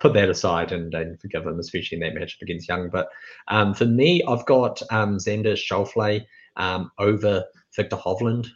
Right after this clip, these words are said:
um, for the tournament. You can get that if you have Bet three six five at plus one hundred. Um, so he's the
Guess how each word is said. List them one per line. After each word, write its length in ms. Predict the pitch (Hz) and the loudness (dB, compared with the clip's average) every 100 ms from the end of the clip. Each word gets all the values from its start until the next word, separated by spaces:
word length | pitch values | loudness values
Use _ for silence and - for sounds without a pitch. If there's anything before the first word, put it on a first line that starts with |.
| _ 98 | _ -4
um, 260 | 98 95 | -2 -2
for 120 | 98 | -2
the 120 | 95 95 | -4 -4
tournament. 460 | - 107 104 104 - | -4 -2 0 -2 -4
You 180 | 104 98 | -8 -6
can 100 | 113 | -4
get 200 | 101 101 | -4 -2
that 220 | 98 - - | -4 -4 -6
if 180 | 98 110 | -6 -4
you 80 | |
have 100 | 101 | -4
Bet 180 | 101 107 | -2 -4
three 160 | - 95 | -2 -4
six 240 | - - | -4 -10
five 360 | - 82 98 95 | -4 -2 -2 -4
at 140 | - | -8
plus 280 | - 85 - | -8 -10 -6
one 120 | 95 | -8
hundred. 420 | - 98 117 180 - _ - - | -6 -4 0 -2 -2 _ -20 -6
Um, 220 | 95 95 | -4 -2
so 120 | 95 | -2
he's 140 | 98 | -4
the 80 | - | -4